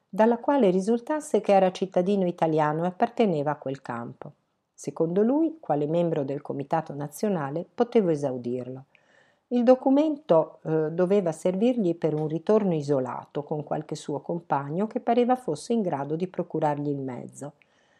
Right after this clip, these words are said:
Feci quanto il Tomadini desiderava e Dio solo sa quanto lo invidiavo e quanto sarei stato felice di partire con lui. Invece non partì perché la sua era stata un'eccessiva speranza.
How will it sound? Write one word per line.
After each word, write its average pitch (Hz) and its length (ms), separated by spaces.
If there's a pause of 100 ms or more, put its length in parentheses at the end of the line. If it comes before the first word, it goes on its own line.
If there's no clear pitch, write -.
(200)
Feci 370 400
quanto 185 360
il 151 120
Tomadini 156 580
desiderava 147 680
e 147 120
Dio 214 180
solo 247 380
sa 214 380
quanto 156 440
lo 147 80
invidiavo 143 720 (520)
e 208 120
quanto 269 320
sarei 208 300
stato 208 320
felice 185 540
di 151 100
partire 143 500
con 143 240
lui. 139 340 (920)
Invece 190 640
non 226 240
partì 233 520
perché - 280
la 190 100
sua 139 380
era 220 200
stata - 420
un'eccessiva 185 680
speranza. 156 800